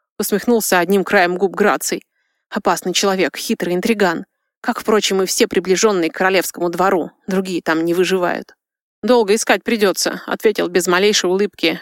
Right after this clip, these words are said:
Эврелиус. «Слишком тяжело найти грамотную работницу, чтобы хорошо писала на имперском в этой глуши». Что ж, вот и разгадка, для чего травник ее купил.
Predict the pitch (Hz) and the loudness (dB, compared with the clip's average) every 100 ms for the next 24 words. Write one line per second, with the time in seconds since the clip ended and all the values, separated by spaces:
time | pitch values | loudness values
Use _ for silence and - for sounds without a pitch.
0 | - 180 196 180 156 156 - _ _ _ | -2 0 2 2 0 -2 -8 _ _ _
1 | _ - 233 240 226 247 285 247 180 175 | _ -2 0 2 0 2 4 4 4 2
2 | 196 185 208 180 202 190 220 214 180 165 | 2 4 2 2 2 2 2 2 0 -2
3 | - 165 175 - 208 202 214 233 190 - | -2 -2 0 0 2 2 2 2 0 0
4 | 247 208 185 196 208 220 - - 165 180 | 2 4 4 2 2 0 -2 -4 -2 0
5 | 170 165 185 190 - 156 - _ _ - | 0 0 -2 0 0 -2 -4 _ _ -10
6 | - 180 165 - 208 220 226 233 233 196 | -4 -2 -2 -4 0 0 2 2 4 2
7 | 170 - 196 - 196 196 214 175 170 - | 2 0 -2 0 -2 2 2 4 0 -2
8 | 175 - 202 180 160 | -2 0 -2 0 -2